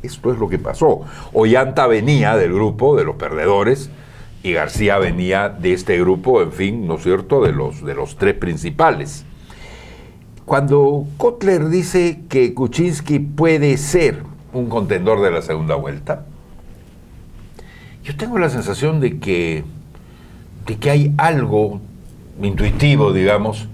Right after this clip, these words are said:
vinculado a esta especie de teoría, que de todas maneras esta gente que está atrás,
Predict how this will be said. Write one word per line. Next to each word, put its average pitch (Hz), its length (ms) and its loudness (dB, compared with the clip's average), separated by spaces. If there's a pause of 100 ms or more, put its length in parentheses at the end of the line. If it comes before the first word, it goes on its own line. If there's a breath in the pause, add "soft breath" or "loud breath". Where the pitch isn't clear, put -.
(800 loud breath)
vinculado 104 760 2
a 90 80 0
esta 92 220 -2
especie 82 340 -2
de 71 60 -8
teoría, 71 420 -4 (420 loud breath)
que 117 140 2
de 107 140 2
todas 175 460 2
maneras 139 680 0
esta 143 300 0
gente 104 500 -2
que 87 100 -6
está - 260 0
atrás, 143 540 -2